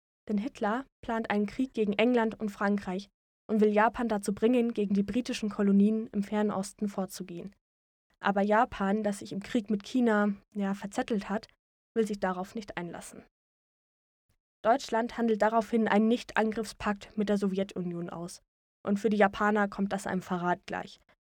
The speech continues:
Schließlich hatte das Kaiserreich gehofft, dass Deutschland an der Seite Japans einen Krieg mit der Sowjetunion führen würde. Letztlich verlor auch der Antikomintern-Pakt seine Bedeutung. Um Japans Vormarsch in Asien zu stoppen, kündigen die U S A den Handelsvertrag mit Japan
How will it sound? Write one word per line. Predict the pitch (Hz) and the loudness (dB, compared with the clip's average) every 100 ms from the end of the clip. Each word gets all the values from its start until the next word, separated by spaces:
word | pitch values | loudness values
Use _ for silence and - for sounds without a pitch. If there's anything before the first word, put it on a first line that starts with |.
| - | -10
Schließlich | - 220 240 214 | -6 -4 -2 -2
hatte | 214 202 | -2 -2
das | 196 | -4
Kaiserreich | - 214 220 214 196 196 | 0 2 4 4 0 -4
gehofft, | 196 185 220 - | -2 0 -2 -4
dass | 202 - | -6 0
Deutschland | 202 202 220 196 | 0 2 -2 -2
an | |
der | 190 185 | -4 -2
Seite | 185 202 - 214 202 _ | -2 -2 -2 -6 -6 _
Japans | - 185 202 202 196 202 | -6 -6 -6 -4 -2 -2
einen | - 190 | -4 -8
Krieg | 196 208 202 | -4 -6 -4
mit | 180 | -6
der | 202 | -8
Sowjetunion | 180 175 170 - 190 202 | -10 -10 -6 0 4 4
führen | 202 208 180 170 | 2 0 -2 -4
würde. | - - - _ _ _ - | -10 -16 -18 _ _ _ -6
Letztlich | 247 - 269 | -6 -4 -6
verlor | - 226 220 214 | 0 4 6 4
auch | - | 2
der | 208 | -2
Antikomintern-Pakt | 202 208 208 202 214 202 190 - 190 - 208 202 - | -2 -4 -6 -4 -2 -2 -4 -6 -8 -6 -6 -6 -6
seine | 202 196 | 0 0
Bedeutung. | 196 190 180 180 - 190 _ _ _ _ _ _ _ _ _ _ _ _ _ _ _ _ | 0 -4 -4 -6 -14 -18 _ _ _ _ _ _ _ _ _ _ _ _ _ _ _ _
Um | - 214 | -4 0
Japans | 214 247 277 - | 0 -2 -6 0
Vormarsch | 233 240 240 254 | 2 4 0 -4
in | 208 | -4
Asien | 196 226 233 208 | 2 4 2 -2
zu | 208 | -4
stoppen, | - 233 254 262 | -2 -2 -2 -6
kündigen | - 240 226 233 | -2 -2 0 0
die | 208 208 | -2 0
U | 208 | -2
S | 196 - | -2 -4
A | 208 214 | -2 0
den | 220 208 185 | 0 -2 0
Handelsvertrag | 214 233 - 202 - 196 196 | -2 -2 -4 -8 -6 -8 -8
mit | - | -6
Japan | 190 208 226 220 220 | -4 -2 -4 -4 -6